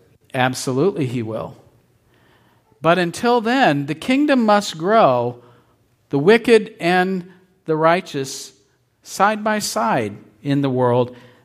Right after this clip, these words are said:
The judgment will come later at the end of the age.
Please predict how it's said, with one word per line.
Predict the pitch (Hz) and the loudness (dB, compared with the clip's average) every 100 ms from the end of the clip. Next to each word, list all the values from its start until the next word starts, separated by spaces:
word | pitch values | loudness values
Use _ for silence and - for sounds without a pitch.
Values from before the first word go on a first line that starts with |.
| _ | _
The | 160 | -2
judgment | 160 247 254 190 160 | 2 2 2 0 -4
will | 156 147 | -2 -2
come | - 143 | 2 2
later | 143 139 123 120 - - _ _ _ _ _ _ - | 4 2 0 -6 -12 -20 _ _ _ _ _ _ -4
at | 143 | 0
the | 151 139 | 2 2
end | 135 | 0
of | 135 | -2
the | 135 135 | 0 0
age. | 147 110 - - | 0 -2 -10 -16